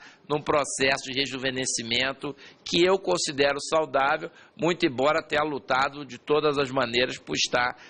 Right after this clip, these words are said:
ficar por questões egoísticas nossas, não é isso? E de justiça, esse meu ídolo que é o,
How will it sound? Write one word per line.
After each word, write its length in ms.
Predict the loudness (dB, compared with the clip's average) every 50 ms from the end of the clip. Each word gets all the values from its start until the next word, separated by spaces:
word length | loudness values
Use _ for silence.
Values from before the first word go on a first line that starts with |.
| -20 -10
ficar 380 | -6 -6 -4 -2 0 -2 -2 -2
por 120 | -6 -10
questões 540 | -10 -8 -8 -4 -2 0 0 0 -2 -2 -2
egoísticas 680 | -2 0 0 0 0 2 2 0 0 0 0 0 0 0 -2 -6 -8 -20 -20 -20 -20 -20 _ _ _ _ _ _ _
nossas, 460 | -2 0 0 0 0 -2 -6 -10 -6
não 80 | -2 0
é 80 | 0
isso? 220 | 0 0 -2 -4 -6
E 20 |
de 140 | -4 -4 -4
justiça, 720 | -4 -2 0 0 0 0 2 2 2 2 2 0 0 0
esse 200 | 0 0 -2 -4
meu 240 | -2 0 2 2 2
ídolo 380 | 2 2 0 0 -2 -2 -4 -4
que 180 | -4 -2 0
é 140 | 2 2 2
o, 420 | 2 2 2 2 4 2 2 0